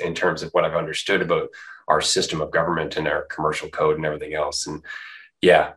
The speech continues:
there, there are, there are significant changes. There, there are things that are happening that the system doesn't know how to, how to deal with. And I think by far one of my favorites i-, is the, uh,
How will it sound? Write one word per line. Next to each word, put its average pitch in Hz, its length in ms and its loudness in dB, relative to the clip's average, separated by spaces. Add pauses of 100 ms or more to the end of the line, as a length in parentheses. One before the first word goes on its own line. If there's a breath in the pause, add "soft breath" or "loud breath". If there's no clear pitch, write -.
(140)
there, - 180 8
there 98 240 6
are, 90 240 4
there 113 140 10
are 117 140 8
significant 85 500 0
changes. 76 460 -4
There, 82 360 0
there 87 140 2
are 82 180 -2
things 85 280 0
that 82 100 0
are 76 80 2
happening 80 460 0
that 80 140 -6
the - 40 -12
system - 340 -8
doesn't 80 260 -4
know 80 120 0
how 90 140 2
to, 85 220 2
how 98 120 2
to 92 100 4
deal 82 300 4
with. - 220 -4
And 82 260 -4 (400 loud breath)
I 101 80 4
think 127 160 6
by 104 140 10
far 139 400 8
one 95 100 4
of 90 60 2
my 87 100 4
favorites 92 540 2
i-, 98 40 0
is 85 600 -2 (360 soft breath)
the, 78 420 -2
uh, 73 240 4